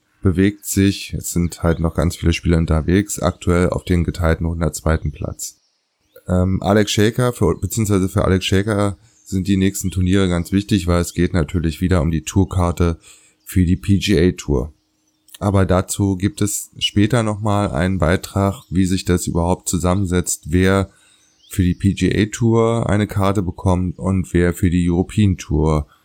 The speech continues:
eine Karte bekommt. Und da mache ich nochmal einen extra Podcast für.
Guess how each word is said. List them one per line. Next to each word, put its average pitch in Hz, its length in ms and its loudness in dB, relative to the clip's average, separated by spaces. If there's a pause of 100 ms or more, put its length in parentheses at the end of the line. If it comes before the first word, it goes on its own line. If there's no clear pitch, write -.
(220)
eine 87 260 -2
Karte 82 380 -2
bekommt. 80 560 -4 (720)
Und 107 120 2
da 104 60 4
mache 107 200 2
ich - 80 -6
nochmal 90 360 0
einen 80 340 -4
extra 80 320 -2
Podcast - 680 -8
für. 73 200 -12